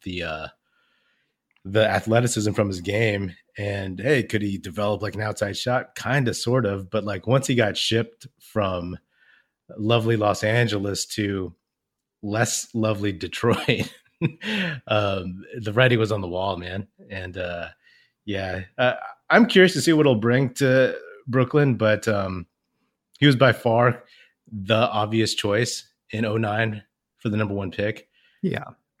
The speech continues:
Speaker 1: But, uh, you
Speaker 2: For
Speaker 1: know,
Speaker 2: sure.
Speaker 1: there was no one else. Like, he was the guy, especially
Speaker 2: Yeah.
Speaker 1: back then when it was still, like, the high flying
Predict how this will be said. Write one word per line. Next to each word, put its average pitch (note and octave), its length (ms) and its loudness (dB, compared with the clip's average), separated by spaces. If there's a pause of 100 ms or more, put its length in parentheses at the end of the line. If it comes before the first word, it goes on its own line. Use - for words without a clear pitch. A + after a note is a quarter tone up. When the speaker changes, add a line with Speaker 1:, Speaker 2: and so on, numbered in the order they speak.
(140)
Speaker 1:
But, G2 300 -10
uh, E2 340 -6 (240)
you - 100 -4
Speaker 2:
For - 40 -4
Speaker 1:
know, - 40 -6 (120)
Speaker 2:
sure. A#2 200 -10 (220)
Speaker 1:
there C#3+ 220 2
was A#2 160 4
no A#2+ 240 4
one A#2 260 2
else. G2 420 -6
Like, F#2 140 -10
he C#3+ 540 0 (260)
was G#2+ 480 -2 (380)
the G#2 340 -4
guy, F#2 560 -6 (340)
especially A#2+ 380 0
Speaker 2:
Yeah. G#2+ 60 0
Speaker 1:
back A2+ 240 2
then A2+ 240 2
when G2 120 -4
it F#2+ 60 -8
was F2+ 160 -8
still, G#2 220 -6
like, F#2 180 -8
the F#2 100 -8
high F#2+ 220 -4
flying F#2 440 -8